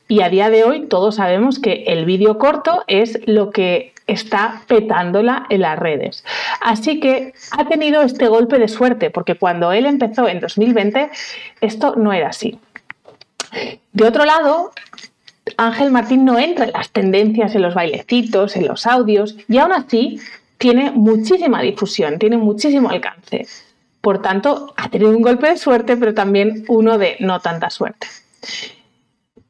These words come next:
Vamos, para mí, la autenticidad que muestra en ese día a día, ese "mírame a los ojos, te quiero",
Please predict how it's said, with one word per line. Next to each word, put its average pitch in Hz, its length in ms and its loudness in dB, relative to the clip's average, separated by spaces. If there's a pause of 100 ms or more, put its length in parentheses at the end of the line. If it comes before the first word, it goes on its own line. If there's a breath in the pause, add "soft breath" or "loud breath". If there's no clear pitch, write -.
(140)
Vamos, 247 400 0
para 214 300 0
mí, 330 200 4 (180)
la 214 100 6
autenticidad 220 840 2
que 233 140 4
muestra 214 800 0
en 180 720 -2
ese 202 340 0
día 214 220 4
a 143 40 -4
día, 180 280 2
ese 208 320 0
"mírame 240 400 4
a - 20 -2
los 185 220 -2
ojos, 220 420 -2
te 151 160 -2
quiero", 190 480 2